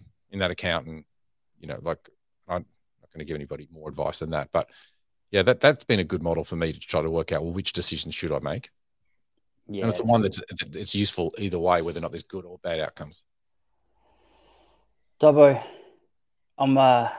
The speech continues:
Speaker 2: I'm glad to catch up with you again. I'm, I'm gonna, I'm gonna let you enjoy the rest of your afternoon. I'm glad we took that in the direction that we did. As I said, I, I didn't necessarily come with a,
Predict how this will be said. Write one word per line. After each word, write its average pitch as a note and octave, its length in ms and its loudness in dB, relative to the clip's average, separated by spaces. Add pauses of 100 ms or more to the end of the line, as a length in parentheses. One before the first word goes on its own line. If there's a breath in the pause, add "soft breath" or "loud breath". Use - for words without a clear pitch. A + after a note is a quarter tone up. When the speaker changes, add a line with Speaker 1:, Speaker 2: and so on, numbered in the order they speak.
(800 loud breath)
Speaker 2:
I'm B2+ 140 0
glad D3 300 6
to B2+ 80 -4
catch C3 240 0
up A#2+ 100 4
with A#2 140 -4
you A#2+ 100 0
again. G2+ 460 -6
I'm, B2 180 0
I'm B2 240 2
gonna, B2+ 400 4
I'm A#2+ 100 -2
gonna C3 300 2
let B2 160 -2
you B2 80 -4
enjoy A2+ 280 -2
the A2 80 -2
rest A2 180 -2
of - 60 -8
your A2 120 2
afternoon. A#2 380 -2
I'm B2+ 100 2
glad E3 240 8
we D#3+ 80 6
took D3 220 -4
that C#3+ 100 2
in A#2+ 60 -4
the A#2 80 -4
direction B2 380 -2
that A#2+ 100 -2
we A2+ 80 -4
did. C3 100 -2
As D3+ 180 4
I C#3+ 60 2
said, B2+ 220 0
I, A2+ 160 4 (340 loud breath)
I - 60 -4
didn't E3+ 180 2
necessarily C3+ 500 0
come B2 220 -2
with B2 120 0
a, B2 120 0